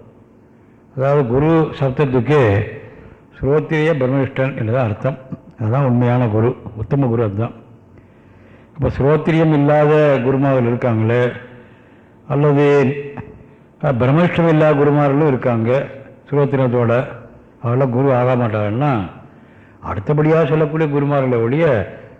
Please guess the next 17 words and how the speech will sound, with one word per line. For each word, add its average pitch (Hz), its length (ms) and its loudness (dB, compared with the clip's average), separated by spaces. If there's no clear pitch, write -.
உத்தம 175 360 -2
குரு 143 160 2
ஆக 113 120 0
மாட்டார். 98 420 -8
உத்தம 190 280 -2
குருன்னா 165 360 2
ரெண்டும் 139 280 2
இருந்தால் 117 280 0
தான். 120 160 -2
சில 147 140 0
பேருக்கு 156 800 2
பிரம்மனிஷ்டம் 160 380 2
இருக்கும், 143 480 0
ஸ்ரோத்திரம் 135 380 0
கிடையாது. 107 320 -2
ரமணரெல்லாம் 127 400 0
அதுதான், 113 380 -2